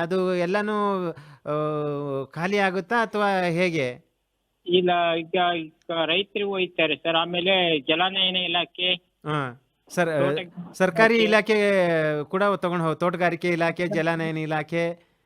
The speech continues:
Speaker 1: ಆಮೇಲೆ
Speaker 2: ಆಮೇಲೆ
Speaker 1: ಇದು ಮಹಾತ್ಮ ಗಾಂಧಿ ರಾಷ್ಟ್ರೀಯ ಉದ್ಯೋಗ ಖಾತ್ರಿ ಯೋಜನೆ.
Speaker 2: ಎನ್ ಆರ್ ಐ ಜಿಯಲ್ಲಿ ಹೋಗುತ್ತೆ ಸರ್. ಮೇಜರ್ ಅಡಿಕೆನೂ ಎನ್ ಆರ್ ಐ ಜಿ, ಆ,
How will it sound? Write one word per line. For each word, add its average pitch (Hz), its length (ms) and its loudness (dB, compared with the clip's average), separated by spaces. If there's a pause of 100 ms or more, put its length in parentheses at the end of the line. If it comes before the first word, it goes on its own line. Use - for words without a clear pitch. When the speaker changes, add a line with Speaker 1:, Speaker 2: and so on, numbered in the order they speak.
(280)
Speaker 1:
ಆಮೇಲೆ 180 380 2
Speaker 2:
ಆಮೇಲೆ 170 380 0
Speaker 1:
ಇದು 170 200 0 (380)
ಮಹಾತ್ಮ 180 400 0
ಗಾಂಧಿ 180 280 -2
ರಾಷ್ಟ್ರೀಯ 175 420 -2
ಉದ್ಯೋಗ 170 300 -2
ಖಾತ್ರಿ 160 380 -4
ಯೋಜನೆ. 160 380 0
Speaker 2:
ಎನ್ 190 580 -6
ಆರ್ 202 80 6
ಐ 202 60 4
ಜಿಯಲ್ಲಿ 202 460 0
ಹೋಗುತ್ತೆ 165 420 -6
ಸರ್. 135 320 -4
ಮೇಜರ್ 196 480 2
ಅಡಿಕೆನೂ 220 440 -4
ಎನ್ 196 240 0
ಆರ್ 214 120 0
ಐ 214 100 0
ಜಿ, 196 320 0
ಆ, 165 240 0